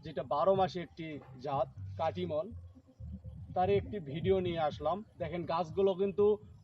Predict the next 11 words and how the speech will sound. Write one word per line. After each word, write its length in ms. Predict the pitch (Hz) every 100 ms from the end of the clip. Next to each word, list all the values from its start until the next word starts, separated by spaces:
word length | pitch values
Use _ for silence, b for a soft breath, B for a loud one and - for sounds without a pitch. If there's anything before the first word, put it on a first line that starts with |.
| -
অনেক 180 | 190 208 147
ঝোপালো, 400 | 185 208 190 135 - - - - _ 165
আবার 320 | 185 196 202 - - _ _
এই 100 | 190 180
যে 60 | 190
দেখেন 260 | 185 202 254 233 _ _
এটা 120 | 190 208
কিন্তু 140 | 226 - 214
অফ 80 | -
সিজনে, 320 | 226 196 180 160
আম 100 | 175